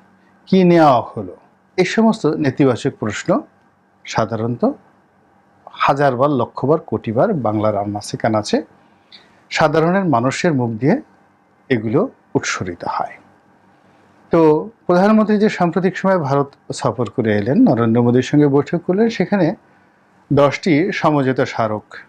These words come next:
স্বাক্ষরিত হয়েছে। তার মধ্যে প্রধানতম হলো বাংলাদেশের ভিতর দিয়ে ভারতের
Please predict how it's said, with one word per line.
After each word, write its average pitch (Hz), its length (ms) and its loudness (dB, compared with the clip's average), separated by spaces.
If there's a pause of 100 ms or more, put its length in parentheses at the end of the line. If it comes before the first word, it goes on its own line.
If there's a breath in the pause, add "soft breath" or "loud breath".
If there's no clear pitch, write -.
(460)
স্বাক্ষরিত 131 520 -4
হয়েছে। 160 360 0
তার 123 220 -2
মধ্যে 127 480 -2 (840 soft breath)
প্রধানতম 156 680 0 (960)
হলো 135 280 2
বাংলাদেশের 123 540 -2
ভিতর 120 420 0
দিয়ে 135 360 0 (140)
ভারতের 123 500 -2